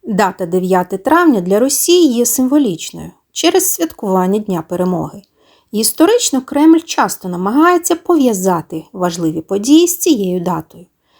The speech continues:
І старший аркан Імператор підтверджує, що Кремль може планувати домовленості, які виглядатимуть як перемога до дев'ятого травня,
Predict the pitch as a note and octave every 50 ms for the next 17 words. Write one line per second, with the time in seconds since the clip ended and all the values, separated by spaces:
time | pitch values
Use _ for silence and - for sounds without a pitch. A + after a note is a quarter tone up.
0 | _ _ _ _ - - - - F4+ A4+ B4 B4 - - D4+ - - - A3 A3+
1 | - _ - B3+ A#3+ G#3 F#3+ F#3 - _ _ A#3 G#3 G3 - A#3+ C4+ D#4 E4 F#4+
2 | F#4 - G4+ G4 - - _ _ _ A#3+ A#3 A#3 - C#4 D#4 F4 D4+ F#3 D#3+ D#3
3 | - D#3+ D#3+ D#3+ F3 - _ _ _ _ _ _ - - - G3+ - - - B3+
4 | D#4+ F4 F4+ F4+ F4 E4+ E4+ D#4+ A#3+ F#3 - E3+ E3 - _ F#3+ E3+ F3+ G3 A3
5 | D4+ E4+ F4 E4 C#4+ G3+ F3 F#3+ F#3 G3 A#3+ D4 E4 D#4+ D#4 D#4+ D4+ D4+ D4+ -
6 | - - D4 D4 D4 - _ - - - - G#4 G#4+ F#4+ D4+ A#3+ A3+ G#3+ G3+ G3
7 | B3 D4 D#4+ - D4 C#4 C4+ C4 - - A3 A#3 A3+ A3+ - _ G#3 G3+ F#3+ F#3+
8 | F3+ F#3 G#3+ C4+ D#4+ E4 D#4+ D#4+ D4+ G#3+ G3 A3 A#3 B3+ A#3+ A#3+ F#3+ F3+ F3+ F#3+
9 | F#3 F#3 - G3+ G#3+ A#3 A#3 - A#3+ G3 E3+ D3+ D#3 E3 F3